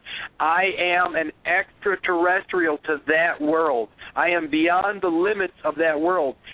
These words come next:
and I only exist as a god or in spirit to that world. A three-dimensional being can create a two-dimensional world. A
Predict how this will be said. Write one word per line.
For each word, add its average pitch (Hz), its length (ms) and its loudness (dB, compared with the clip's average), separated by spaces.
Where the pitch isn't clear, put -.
and 151 100 0
I 156 100 2
only 214 300 2
exist 180 460 -2
as 165 200 0
a 143 80 0
god 175 460 2
or 151 220 0
in 143 120 -2
spirit 214 480 0
to 147 80 -8
that 151 220 0
world. 160 340 0
A 135 80 0
three-dimensional 226 720 0
being 185 360 0
can 156 180 -4
create 180 400 2
a 156 120 -4
two-dimensional 165 600 -2
world. 160 300 2
A 120 80 -2